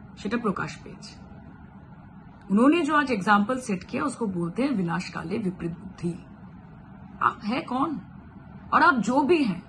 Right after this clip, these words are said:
सब ममता दीदी की बदौलत है। आज देश के प्रधानमंत्री, आपके पार्टी के सर्वोच्च नेता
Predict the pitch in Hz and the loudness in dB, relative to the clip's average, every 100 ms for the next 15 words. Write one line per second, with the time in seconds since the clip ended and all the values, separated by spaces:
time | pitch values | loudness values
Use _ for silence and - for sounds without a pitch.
0 | - - - - - 269 247 247 285 269 | -18 -20 -20 -8 0 4 4 4 2 2
1 | 233 277 196 175 156 - - - - - | 2 0 0 -2 -6 -10 -16 -18 -20 -20
2 | - - - - - - - 202 262 277 | -20 -18 -18 -20 -18 -20 2 6 8 6
3 | - - 202 233 - 247 185 143 170 180 | -2 -6 -2 -2 -2 -4 -4 -4 -2 -2
4 | 170 170 196 - 180 196 - 202 175 175 | -4 -6 -6 0 4 4 2 -2 -2 -4
5 | 185 196 185 170 170 170 202 180 165 - | -2 -4 -4 -6 -6 -6 -4 -2 -4 0
6 | 208 | 0